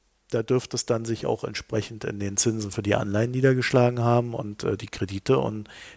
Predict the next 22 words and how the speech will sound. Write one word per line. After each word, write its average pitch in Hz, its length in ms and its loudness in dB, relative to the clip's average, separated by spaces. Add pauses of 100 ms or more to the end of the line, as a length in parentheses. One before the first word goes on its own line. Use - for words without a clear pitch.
das - 220 4
wird 113 180 2
dieses 110 260 0
Unternehmen 107 440 2
erwirtschaften 107 600 0
müssen. 110 200 2
Und 123 100 -2
dieses 113 200 4
Unternehmen 107 580 2
hat 104 220 0
seitdem 104 460 4
ja 104 220 4 (420)
fünfzig - 400 0
Prozent 117 360 2
der 127 100 6
Umsätze 151 460 2
verloren. 127 680 4
Zwar 117 200 4
auch - 140 2
viele 110 260 -2
Mitarbeiter, 120 800 4
aber 110 300 4